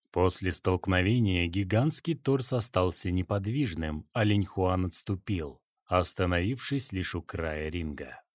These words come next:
К счастью, его кровавый дух изолировал его от воздействия высокой температуры, иначе бы он превратился в горстку пепла. Сила этого удара превосходит третий уровень золота.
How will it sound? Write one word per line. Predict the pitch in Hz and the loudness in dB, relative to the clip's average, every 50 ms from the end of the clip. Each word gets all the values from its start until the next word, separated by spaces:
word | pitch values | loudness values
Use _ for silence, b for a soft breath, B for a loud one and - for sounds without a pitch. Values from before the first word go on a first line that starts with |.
| _ _ _ _ _ | _ _ _ _ _
К | - - | -8 -2
счастью, | - - - 104 117 123 104 - - - 82 82 82 | 0 2 4 4 4 2 2 0 -2 -2 -2 -2 -2
его | 80 85 90 123 135 | 0 0 2 0 0
кровавый | - - 104 104 110 123 120 113 110 104 | 0 0 2 2 4 4 2 2 2 0
дух | 110 143 147 - - | 0 0 0 0 0
изолировал | 113 104 92 98 92 95 110 131 131 120 104 92 90 87 80 | 0 0 2 2 2 2 0 0 0 -2 -2 0 -2 -2 -2
его | 80 82 85 85 107 131 | -4 -4 -4 -2 -2 -2
от | 135 113 101 | -2 -4 -4
воздействия | 87 90 90 85 78 73 87 95 110 110 - - - 104 101 92 | -4 -4 -2 -4 -4 -2 -2 -2 0 -2 -2 -2 -2 -2 -2 0
высокой | 92 90 - - 95 90 - - 87 | 0 0 0 0 0 -2 -2 -2 -4
температуры, | 76 - - 85 80 76 87 87 87 85 - - 131 127 90 80 78 76 78 | -2 -2 -4 -4 -2 -2 -2 -2 -2 -2 -2 -2 -2 -2 -2 -2 -4 -4 -4
иначе | 80 85 85 85 80 - - 82 | -2 -2 0 0 -2 -2 -4 -4
бы | 76 82 82 | -2 -2 0
он | 85 87 107 127 143 131 | 2 2 2 2 0 -2
превратился | - - 127 117 113 107 95 92 85 - - - 87 87 90 90 - - 113 107 | -2 -2 -2 -2 0 0 0 0 -2 -2 -2 -4 -4 -4 -4 -4 -4 -4 -4 -4
в | 101 | -4
горстку | 92 87 80 80 - - - - - 90 | -4 -4 -4 -4 -4 -6 -6 -6 -8 -8
пепла. | 78 - 107 87 - - 82 73 - - - _ _ _ _ | -4 -4 -4 -4 -4 -6 -10 -10 -12 -14 -18 _ _ _ _
Сила | _ - - - - - 117 143 170 175 | _ -4 -2 0 2 2 2 4 4 2
этого | 180 180 160 180 165 160 | 2 2 0 0 2 2
удара | 156 143 135 104 107 104 110 123 135 | 4 2 4 4 4 4 4 4 2
превосходит | 123 - 127 135 139 147 139 - - - - 190 151 101 92 85 - | -2 -2 -2 -2 0 0 0 0 0 0 0 0 0 0 -2 -4 -2
третий | - 95 95 92 82 - 90 87 | 0 2 2 2 2 0 -2 -2
уровень | 90 87 90 85 90 98 104 92 | -2 -2 -2 0 0 2 2 2
золота. | 95 117 139 113 90 82 78 - 80 78 73 71 - | 2 0 0 2 0 0 -2 -2 -4 -6 -6 -8 -12